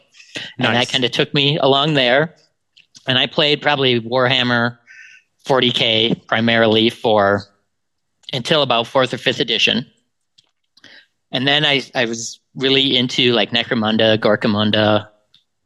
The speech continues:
Speaker 1: or I'm sorry, Gorka Morka, and all those specialist games I really enjoyed quite a bit. So I dropped forty K and I was focusing a lot on the specialist games. And then, um,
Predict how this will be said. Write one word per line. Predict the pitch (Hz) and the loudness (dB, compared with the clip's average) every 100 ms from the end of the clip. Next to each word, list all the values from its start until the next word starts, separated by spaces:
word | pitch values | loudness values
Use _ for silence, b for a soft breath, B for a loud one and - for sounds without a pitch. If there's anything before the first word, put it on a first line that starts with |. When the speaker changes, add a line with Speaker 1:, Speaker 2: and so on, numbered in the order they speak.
| _ - | _ 0
Speaker 1:
or | 107 | 2
I'm | 98 | 2
sorry, | - 92 | -2 -2
Gorka | 98 120 123 | 0 0 2
Morka, | 107 131 139 98 107 B B B B | 2 0 0 0 -2 B B B B
and | 127 | -2
all | 123 135 | 0 0
those | 127 | 0
specialist | - 135 131 - 110 - | -2 -2 0 0 -2 -2
games | 107 104 107 | -2 -2 -2
I | |
really | 104 110 107 | -2 0 0
enjoyed | 107 113 104 107 | 0 2 0 0
quite | - 107 | -2 -4
a | |
bit. | 98 98 101 | -2 -4 -2
So | - 113 | -2 0
I | 110 104 b _ | 0 -4 b _
dropped | - 151 - | -2 -2 -2
forty | 170 147 139 | 0 0 0
K | - 120 123 | 0 0 0
and | 117 | 0
I | |
was | 107 104 | -2 -2
focusing | 127 120 - 120 | -4 -2 -2 0
a | |
lot | 107 104 | 2 2
on | 107 | 0
the | 95 | -2
specialist | - - 117 - 92 - | -6 -2 -2 -2 -4 -4
games. | 92 90 95 98 - _ _ _ B B - _ - B B B _ _ - | -2 -2 -2 -6 -10 _ _ _ B B -20 _ -20 B B B _ _ -4
And | 131 | 0
then, | 170 196 214 202 _ _ - | 0 2 0 0 _ _ -2
um, | 135 120 110 | 0 0 -2